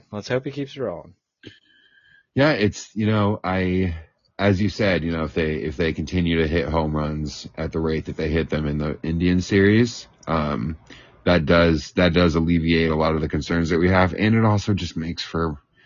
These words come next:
Speaker 1: more
Speaker 2: easier to
Speaker 1: fun.
Speaker 2: watch baseball, you know, like, it is not very thrilling most of the time. Well, I mean, the, the, the Indi-, the Guardian series was great,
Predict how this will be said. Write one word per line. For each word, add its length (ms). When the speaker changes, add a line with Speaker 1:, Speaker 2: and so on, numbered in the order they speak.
Speaker 1:
more 120
Speaker 2:
easier 380
to 60
Speaker 1:
fun. 120
Speaker 2:
watch 400
baseball, 580
you 140
know, 280
like, 400
it 140
is 560
not 400
very 340
thrilling 640
most 320
of 60
the 60
time. 160
Well, 140
I 20
mean, 120
the, 100
the, 440
the 300
Indi-, 300
the 280
Guardian 360
series 240
was 140
great, 240